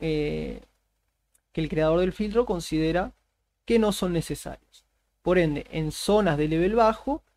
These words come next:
aún nos aparecerá cosas que en teoría, son buenas. Por eso, si estamos leveleando, también nos estarán sirviendo estos filtros, porque no nos los elimina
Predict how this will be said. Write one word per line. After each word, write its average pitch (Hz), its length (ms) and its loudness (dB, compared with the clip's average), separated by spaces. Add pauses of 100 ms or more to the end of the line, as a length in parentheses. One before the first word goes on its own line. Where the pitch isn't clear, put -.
(180)
aún 277 300 4
nos 269 200 2
aparecerá 214 680 2
cosas 208 420 -2
que 180 380 0 (1080)
en 156 260 -2
teoría, 208 580 2 (440)
son 254 300 0
buenas. 147 500 0 (200)
Por 190 180 2
eso, 185 220 0
si 151 140 -6
estamos 165 340 0
leveleando, 254 680 6
también 240 440 2
nos 240 160 -4
estarán 190 340 0
sirviendo 190 680 -2 (100)
estos 170 300 -6
filtros, 175 440 -4 (340)
porque 196 340 4
no 240 260 8
nos 247 400 4
los 190 320 0
elimina 208 720 0